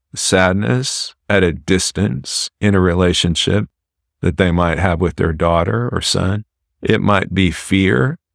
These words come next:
that they don't have the influence or they don't know what to do to help their child get back on track, and they see the future and they're scared to death about what this is going to mean for their child.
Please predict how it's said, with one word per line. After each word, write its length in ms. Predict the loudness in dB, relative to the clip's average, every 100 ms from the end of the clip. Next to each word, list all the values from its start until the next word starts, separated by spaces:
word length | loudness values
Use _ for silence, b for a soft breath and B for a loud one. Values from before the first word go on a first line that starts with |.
| _
that 220 | 0 0 2
they 140 | 2
don't 220 | 2 0
have 380 | 0 0 2 0
the 160 | 0 2
influence 840 | 0 0 -2 -2 -2 -4 -8 -6
or 160 | 0 2
they 120 | 4
don't 220 | 2 0
know 160 | 2 0
what 340 | 2 0 0 -4
to 140 | -4
do 580 | -2 -2 0 -2 -6 -10 _ _ _ _ -2
to 160 | 0
help 300 | 2 2 0 -6 _ _ _
their 160 | -2 0
child 380 | 2 2 2
get 180 | 0 -2
back 280 | 0 0 0
on 180 | -2 -2
track, 500 | -2 -2 0 0 0
and 140 | 0
they 80 | 0
see 240 | 0 0
the 120 | 0 0
future 460 | -2 -2 0 0
and 140 | 0 0
they're 100 | -2
scared 520 | -4 0 2 4 2
to 100 | -4
death 420 | 0 2 2 0
about 320 | -2 -2 2
what 220 | 0 0
this 180 | -4 -4
is 140 | -4 -2
going 240 | -2 -2
to 100 | -2
mean 420 | -2 -2 0 -2 -6 _ _ _
for 120 | -2
their 120 | 0
child. 560 | 0 0 0 0 -2